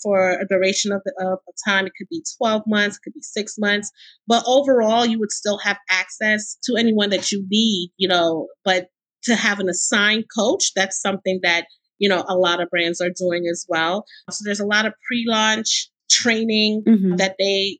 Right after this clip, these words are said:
Speaker 1: they provide you with, resources, C R M programs. You know, some brands have call centers on your behalf,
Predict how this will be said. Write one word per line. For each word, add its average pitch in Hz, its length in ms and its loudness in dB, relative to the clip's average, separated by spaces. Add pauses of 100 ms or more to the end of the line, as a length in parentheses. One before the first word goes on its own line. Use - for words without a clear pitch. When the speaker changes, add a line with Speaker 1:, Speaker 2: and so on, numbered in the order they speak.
(100)
Speaker 1:
they 196 180 0
provide 196 480 0
you 214 140 -2
with, 202 220 2 (180)
resources, 208 1080 0
C - 240 -6
R 202 180 0
M 208 320 -2
programs. 208 800 0 (540)
You 202 100 0
know, 185 240 2
some 233 380 0
brands 220 380 0
have 196 280 0 (200)
call 233 260 0
centers 214 720 -2 (100)
on 214 100 -2
your 208 160 -2
behalf, 202 600 -2